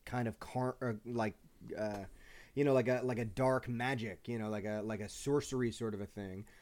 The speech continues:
Uh, with the Jedi, we see it as almost this, almost Buddhist sort of, uh, Zen sort of a, a thing. We see this chaotic thing with the dark side. Uh, we got the Bendu in, in Clone Wars, where we see it, like, almost as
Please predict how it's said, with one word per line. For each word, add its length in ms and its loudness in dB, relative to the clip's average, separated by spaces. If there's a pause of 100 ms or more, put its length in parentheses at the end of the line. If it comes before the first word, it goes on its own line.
(140)
Uh, 180 2
with 120 2
the 100 6
Jedi, 420 6
we 80 4
see 160 2
it 80 6
as 120 2
almost 400 0
this, 280 -2
almost 480 -4
Buddhist 720 2
sort 180 2
of, 320 -2
uh, 400 2
Zen 460 -2
sort 260 0
of 80 0
a, 300 0
a 80 -4
thing. 460 -6 (320)
We 60 2
see 140 0
this 160 2
chaotic 480 4
thing 220 0
with 100 -2
the 80 -6
dark 320 0
side. 560 2 (320)
Uh, 240 6
we 80 2
got 220 6
the 80 4
Bendu 880 4
in, 360 -2
in 200 -6
Clone 320 0
Wars, 480 4
where 140 4
we 120 4
see 280 4
it, 240 2
like, 220 0
almost 360 0
as 300 0